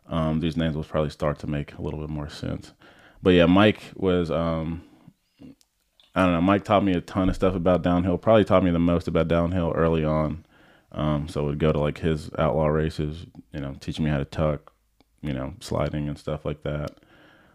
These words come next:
Um, and yeah, you know, started, started racing there, kinda got a little, I don't know, I had a little bit of an edge in racing 'cause I was, like, one ninety,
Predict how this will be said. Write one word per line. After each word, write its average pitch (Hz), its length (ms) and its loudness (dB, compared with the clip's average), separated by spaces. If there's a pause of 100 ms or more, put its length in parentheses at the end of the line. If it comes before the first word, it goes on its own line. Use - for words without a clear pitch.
(140)
Um, 73 640 -4 (600)
and 90 340 4
yeah, 107 320 6
you 87 140 -4
know, 73 260 -4
started, 80 460 -4
started 82 240 -4
racing 80 340 0
there, 80 220 0
kinda 78 260 -4
got 78 180 -2
a 76 60 -2
little, 80 380 -4 (1200)
I 92 100 0
don't 90 100 4
know, 82 100 0
I 82 60 0
had 95 180 2
a 85 220 0 (180)
little 95 200 0
bit 95 120 0
of 92 80 0
an 87 120 0
edge 92 260 2
in 90 100 0
racing 90 320 2
'cause 85 140 -2
I 85 80 2
was, 82 260 -4 (480)
like, 76 300 -8
one 82 180 -4
ninety, 80 440 -6